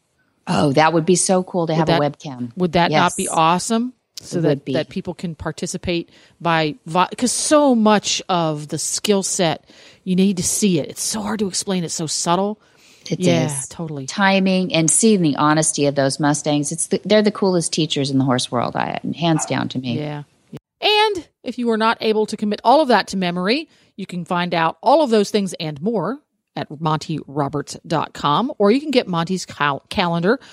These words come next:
Speaker 2: by calling Flag is Up Farm at eight oh five, six eight eight, six two eight eight.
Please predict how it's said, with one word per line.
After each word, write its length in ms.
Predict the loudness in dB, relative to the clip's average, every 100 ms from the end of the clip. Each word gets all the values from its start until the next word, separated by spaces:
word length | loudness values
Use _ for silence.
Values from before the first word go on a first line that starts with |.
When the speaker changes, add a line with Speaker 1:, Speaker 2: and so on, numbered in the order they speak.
| -20 -8
Speaker 2:
by 300 | 0 2 0
calling 560 | 0 4 6 6 4 2
Flag 240 | 0 0
is 100 | -2
Up 160 | -4 -2
Farm 260 | 0 0 -2 _ _ -10 -8
at 160 | -4 0
eight 200 | 0 2
oh 160 | 0
five, 580 | 2 0 2 2 0 -4 -10
six 340 | -6 -4 -4 -6
eight 200 | -6 -4 0
eight, 260 | 0 -2 -8 _ _
six 500 | -6 -2 -2 -4 -8 -8
two 400 | 0 2 2 0 -6 _
eight 240 | -6 -6 -8 -4
eight. 320 | -2 -2